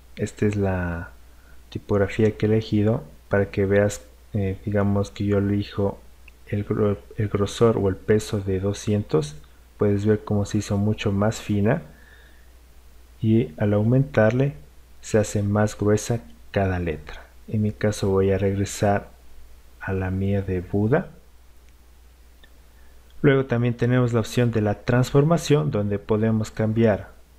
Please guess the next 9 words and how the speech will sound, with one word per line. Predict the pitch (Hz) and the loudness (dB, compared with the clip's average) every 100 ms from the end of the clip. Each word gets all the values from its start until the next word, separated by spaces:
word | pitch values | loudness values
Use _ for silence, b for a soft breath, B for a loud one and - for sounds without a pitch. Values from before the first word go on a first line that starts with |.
| - | -4
por | 101 98 | 0 2
minúsculas, | 107 110 113 123 - 165 202 262 - - - - - - - - - - b b b - - - - - - | 2 4 4 2 2 2 2 0 -4 -12 -20 -20 -20 -20 -20 -20 -20 -20 b b b -20 -20 -20 -20 -12 0
mayúsculas | 120 120 110 113 - 151 226 - - - - - - - - - - - - - - - - - - - - - - - - - - | 2 4 4 2 2 2 2 -2 -12 -18 -20 -20 -20 -20 -20 -20 -20 -20 -20 -20 -20 -20 -20 -20 -20 -20 -20 -20 -20 -20 -20 -14 0
o | 143 | 0
también | 147 143 120 120 127 - - | 4 4 4 4 2 0 -4
dejarlo | 117 110 - 110 110 117 117 113 | -2 -2 0 2 2 4 2 2
de | 98 | -2
forma | - 104 101 98 | -2 0 0 0
normal. | 95 92 90 82 82 | -2 -2 -2 -2 -6